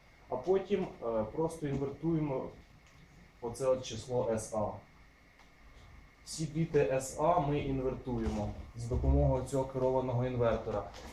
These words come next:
І якщо ми їх інвертуємо, це якраз нам до-, е, дає отаке от доповнення до одинички, ones complement. Тобто із всіх ноліків,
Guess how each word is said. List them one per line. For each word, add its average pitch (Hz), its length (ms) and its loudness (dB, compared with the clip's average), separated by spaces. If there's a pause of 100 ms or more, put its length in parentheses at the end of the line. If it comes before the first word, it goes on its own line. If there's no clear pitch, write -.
І 139 40 0
якщо 208 340 6
ми 208 100 4
їх 208 140 2
інвертуємо, 233 720 2
це 185 200 -2
якраз 180 420 4
нам 165 220 2
до-, 147 180 2 (180)
е, 120 140 4
дає 156 680 4 (540)
отаке 135 400 2
от 143 220 6
доповнення 143 800 2
до 127 200 0
одинички, 120 680 0
ones 123 480 2
complement. 101 560 -2 (120)
Тобто 135 480 -2 (240)
із 143 240 0
всіх - 340 -4
ноліків, 208 640 2